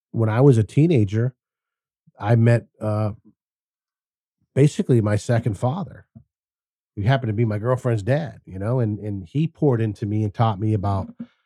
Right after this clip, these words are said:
hard work and dedication and, you know, sacrifice and s-, and all those different things that I didn't, I wasn't being taught at home by, by my mom because my, my mom didn't know about those things. She couldn't teach us. And I definitely wasn't gonna take it.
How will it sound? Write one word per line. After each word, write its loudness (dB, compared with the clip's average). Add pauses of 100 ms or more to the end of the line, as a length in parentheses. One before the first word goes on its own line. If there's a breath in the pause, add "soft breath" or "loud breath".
(160)
hard 4
work 4
and -8 (440)
dedication 4
and, -6 (560)
you -2
know, -2 (1000)
sacrifice 2
and -12
s-, -20 (160)
and -4
all 0
those 4
different -2
things 2
that -2
I -2
didn't, 0
I -6
wasn't 4
being 0
taught 0
at -2
home 2
by, -2 (160)
by -8
my -8
mom 0
because -2
my, -4
my -12
mom -4
didn't 0
know 2
about -4
those -16
things. -12
She -10
couldn't -2
teach -4
us. -6
And -2
I 2
definitely 2
wasn't 2
gonna 0
take -2
it. -12